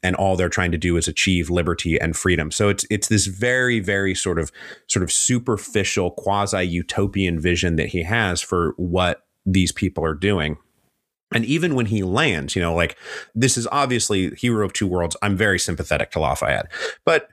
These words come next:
I'm not gonna skip over the Wirtz stuff, right? This is not a, um, not a hagiography in any meaningful way.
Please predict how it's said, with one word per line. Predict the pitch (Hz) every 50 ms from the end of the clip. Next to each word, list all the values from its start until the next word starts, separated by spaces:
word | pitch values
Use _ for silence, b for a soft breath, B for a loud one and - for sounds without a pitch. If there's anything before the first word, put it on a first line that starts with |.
| _ -
I'm | 120 131 139
not | 139 131 117 - - 104 104 98
gonna | 120 110 98 90
skip | - - - - 110 - 107
over | 104 110 107 98 95 90 85 - _
the | - 92
Wirtz | 87 92 104 92 - - - - - -
stuff, | - - - - 82 64 - - - -
right? | 92 80 76 - -
This | 92 92 87 -
is | 92 85 -
not | 95 90 90 87 85
a, | 85 85 85
um, | 82 82 80 80 80 82 -
not | 113 104 90 -
a | -
hagiography | 104 92 80 87 87 85 85 85 76 80 - - 65 60 - -
in | 85 92 92
any | 90 87 87
meaningful | 85 87 85 85 80 - - 80 64
way. | 67 50 50